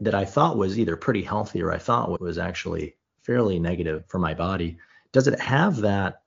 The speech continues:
actual response? And how does that change?" And th-, there are so many different ways that can change. It can change, for example, if you slept nine hours last night versus you slept for one hour.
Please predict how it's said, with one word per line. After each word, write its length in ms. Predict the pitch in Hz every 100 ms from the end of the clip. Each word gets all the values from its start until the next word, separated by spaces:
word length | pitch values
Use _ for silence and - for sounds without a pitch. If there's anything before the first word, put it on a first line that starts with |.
| _
actual 400 | 101 107 - 95
response? 640 | 85 - 107 104 85 82 - -
And 340 | 107 101 -
how 220 | - - 226
does 200 | 160 107
that 220 | 92 -
change?" 420 | - 123 - -
And 180 | 107 110
th-, 100 | -
there 240 | 110 117
are 80 | 113
so 160 | - 175
many 240 | 185 123
different 540 | 87 101 104 107 90 -
ways 480 | 85 92 90 80
that 240 | 80 82 -
can 160 | 85
change. 460 | 82 87 80 76 78
It 100 | 104
can 180 | - 95
change, 400 | 90 98 90 90
for 160 | - 90
example, 500 | 82 87 87 92 85
if 140 | 80
you 120 | 92
slept 400 | 87 98 87 - - _ -
nine 200 | 90 90
hours 360 | 87 101 104 82
last 300 | 76 73 78
night 240 | 76 76
versus 320 | 82 - 80
you 60 | 80
slept 240 | - 85
for 140 | - 85
one 160 | 85
hour. 240 | 85 71